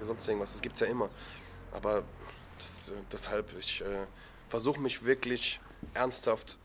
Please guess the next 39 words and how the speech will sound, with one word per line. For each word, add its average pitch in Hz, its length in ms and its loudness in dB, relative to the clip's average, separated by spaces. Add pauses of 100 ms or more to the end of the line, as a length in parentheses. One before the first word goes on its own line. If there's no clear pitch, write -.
bei 107 180 2
allem 120 460 4 (300)
von 107 160 0
Angst 107 240 -2
frei 101 140 0
zu 101 160 -6
machen 98 260 -6
einfach. 82 240 -12 (180)
Das - 120 -8 (400)
ist - 60 -12
einfach 110 320 -8
Unsinn, 123 280 -4
das 95 160 0
lähmt 120 300 2
dich 117 180 0
und 107 160 -8
das - 140 -2
macht 113 220 -4
auch - 240 -4
einfach 107 340 -4 (420)
diese 123 140 0
ganze, 135 480 8 (380)
diese 131 100 0
ganze, 127 1040 8
äh, 120 40 0 (1000)
dieser 123 220 4
Rechtsruck, 151 640 6
der 120 160 6
überall 117 340 6
ist, - 240 0
auch 107 220 0
politisch, 120 480 0
um 113 160 0
mal 110 100 2
kurz 131 260 2
in 123 60 0
die 120 60 4
Politik 113 360 -2
abzustreifen. 98 600 -2